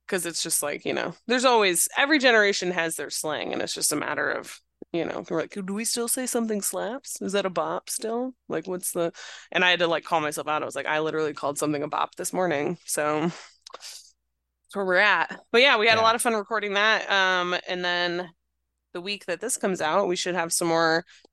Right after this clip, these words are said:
Speaker 1: Loki and For All Mankind content for those of you that are
Speaker 2: Oh.
Speaker 1: fans of the sci-fi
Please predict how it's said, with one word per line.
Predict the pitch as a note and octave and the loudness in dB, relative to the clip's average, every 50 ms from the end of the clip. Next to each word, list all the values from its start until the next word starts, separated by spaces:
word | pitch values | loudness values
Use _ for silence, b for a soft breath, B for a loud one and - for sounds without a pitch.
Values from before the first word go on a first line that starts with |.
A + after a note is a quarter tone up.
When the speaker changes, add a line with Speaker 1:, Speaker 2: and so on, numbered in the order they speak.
| _ _ _ - | _ _ _ -8
Speaker 1:
Loki | - F#3 F#3+ F#3+ F#3 - - G3 F#3 F#3 F#3 F#3 F#3 F#3 F#3 - | -2 2 2 2 2 -2 -4 -4 -2 -2 0 0 0 0 -2 -2
and | - - F#3 F3 E3+ | 0 0 0 0 0
For | - - E3+ E3 | -2 -4 -2 0
All | D#3+ D#3+ | 0 2
Mankind | E3 D#3 D3+ D#3 - - - D#3 D3+ D3+ E3 A3+ D4 E4+ F#4 - - - - _ _ - _ | 2 2 2 0 -2 -4 -6 -4 -2 -2 0 2 2 2 0 -2 -6 -14 -16 _ _ -20 _
content | - - B3+ C4 C#4 C4 - D#4+ F4 F4+ | -8 -4 -2 -2 -2 0 0 0 0 0
for | - A#3+ G3+ | -2 -6 -6
those | F#3+ F#3 F#3 F3+ | -4 -4 -6 -6
of | F3 F3+ | -6 -4
you | E3+ E3 | -4 -2
that | E3+ E3 D#3 | -2 -4 -4
are | D#3 C#3+ C#3 C#3 C3+ C#3 F#3+ D#4+ | -4 -4 -4 -4 -4 -4 -6 -6
Speaker 2:
Oh. | - - - | -8 -10 -4
Speaker 1:
fans | - E3 D#3 D#3 D#3 D#3+ - | 0 2 2 2 2 0 -4
of | D#3 D#3 | -8 -8
the | - D3+ D3 D3 D3 D3 D#3 _ B B B B B B B B B B - | -6 -4 -2 0 -2 -2 -4 _ B B B B B B B B B B -6
sci-fi | - - - F3 D#3+ D#3+ D#3+ - - C#3+ D3 D3+ D3 D3 D3 D3+ D3+ D3+ D3+ D#3 F3 | -2 0 2 2 2 2 0 -2 -2 0 0 2 2 2 2 2 4 4 2 2 0